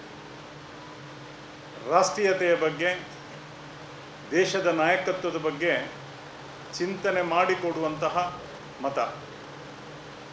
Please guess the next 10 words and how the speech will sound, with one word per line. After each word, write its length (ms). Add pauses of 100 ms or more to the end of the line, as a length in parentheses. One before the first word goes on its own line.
(1300)
ಇಲ್ಲಿ 140
ಅಭ್ಯರ್ಥಿಗಿಂತಲೂ 1040 (920)
ಪಕ್ಷ 300 (100)
ಮತ್ತು 200
ಪಕ್ಷದ 360
ನಾಯಕತ್ವ 560 (1400)
ಬಹಳ 220
ಪ್ರಮುಖ 340
ಸ್ಥಾನವನ್ನು 500
ಪಡೆಯುತ್ತದೆ. 640